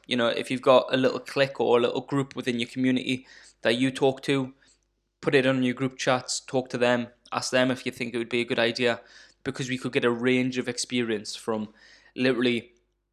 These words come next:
we could be myself, we could be a few commercial professionals, people, another couple that just do domestic loans,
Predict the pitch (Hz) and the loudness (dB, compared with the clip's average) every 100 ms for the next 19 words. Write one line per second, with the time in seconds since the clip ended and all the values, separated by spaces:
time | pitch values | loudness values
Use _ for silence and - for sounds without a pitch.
0 | _ _ _ 120 131 117 120 117 110 - | _ _ _ -4 -4 2 2 2 -2 -6
1 | 123 - 143 131 127 - - _ 127 123 | -6 2 6 6 6 -2 -16 _ -10 -4
2 | 123 117 - 143 127 120 - _ - 143 | 0 0 0 0 2 0 -8 _ -10 -2
3 | 135 127 - - - 123 - 127 123 - | 2 2 0 -6 -2 -2 0 -2 -2 -4
4 | 127 - _ - 127 127 120 - - 131 | -8 -8 _ 0 2 2 -2 -2 -6 2
5 | 120 - 135 - 131 123 127 127 - - | 2 2 -6 -4 -6 -2 -2 -2 -4 -4
6 | 123 120 120 117 | -2 -2 -4 -8